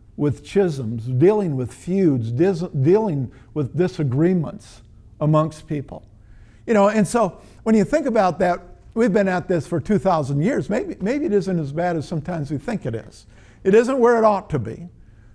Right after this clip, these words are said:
but maybe it isn't as bad as oftentimes we label it as being. And so this is one, another one of the things that, that Paul is dealing with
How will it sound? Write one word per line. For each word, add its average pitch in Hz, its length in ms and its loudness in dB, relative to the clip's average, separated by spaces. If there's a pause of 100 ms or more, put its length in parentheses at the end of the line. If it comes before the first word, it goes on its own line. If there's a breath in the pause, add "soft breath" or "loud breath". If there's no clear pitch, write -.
but 196 120 2
maybe 240 300 4
it 226 80 4
isn't 180 260 2
as 143 160 -4
bad 170 320 0
as 147 300 -4
oftentimes 165 720 -4
we 143 140 0
label 139 560 0
it 107 140 -12 (500 soft breath)
as 135 180 -4
being. 143 320 -4 (260 loud breath)
And 196 80 -4
so 233 160 2
this 262 220 -2
is 208 140 -2
one, 202 220 0
another 202 320 2
one 180 200 0
of 160 80 -2
the 143 60 -4
things 147 460 -4
that, 156 200 -4 (240 loud breath)
that 151 220 -4
Paul 180 360 0
is 143 140 -2
dealing 175 500 0
with 131 320 -4